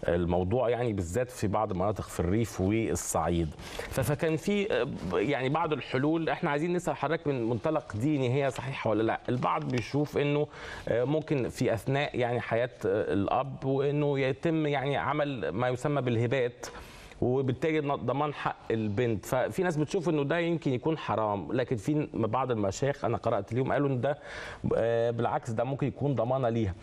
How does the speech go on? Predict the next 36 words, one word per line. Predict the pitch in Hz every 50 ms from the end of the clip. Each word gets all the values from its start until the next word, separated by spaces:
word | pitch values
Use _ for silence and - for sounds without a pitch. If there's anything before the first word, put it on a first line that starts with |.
| - - - - - -
بل | 110 139 190 202
انه | 190 190 185 175 170
بعض | 160 196 226 208 180 160
المشايخ | 147 143 135 131 - - 165 156 - - 143
الاخرين | 113 82 117 - - 120 143 160 165 -
اشاروا | - 143 120 170 175 175 160
الى | 147 147 143
فكره | - 175 160 - 160 147 - 113
انه | 139 143 139 135
ما-، | 120 123 120 - - -
طب | 151 147
ممكن | 139 139 117 127 160 165 - 170
يتم | 139 127 - 175 170 156
توريث | 151 - 127 127 139 165 160 -
البنت | 147 127 113 113 139 160 151 - 143
في | - 147
حياه | - - 143 147 165 - -
الاب، | 123 - - 151 143 - 117 113 110 - - - - - - - - - -
آه، | 101 107 110 110 107 107 104
عادي، | 92 104 135 151 143 117 98 92 90 87 90 98 85 - -
مش | 98 - -
لازم | 143 139 139 123
انتظار | 107 - 117 101 98 127 135 127
حاله | - - 135 131 127 120 - 107
الوفاه. | 85 95 104 98 95 92 92 - 107 95 82 73 - - - - - - - -
فايه | - 120 139 160
راي | 160 143 131
حضرتك | - - 139 147 143
في، | - - 117 110 90
في، | 82 - - 104 82
في | 78 -
الحالتين | 90 - - 92 92 90 90 - 120 117 107 101
دول، | 87 87 87 85 85
وازاي | 90 104 107 95 92 117 135
ممكن | 143 151 135 - 131 117 117
نضمن | 131 139 120 120 120 120 113 101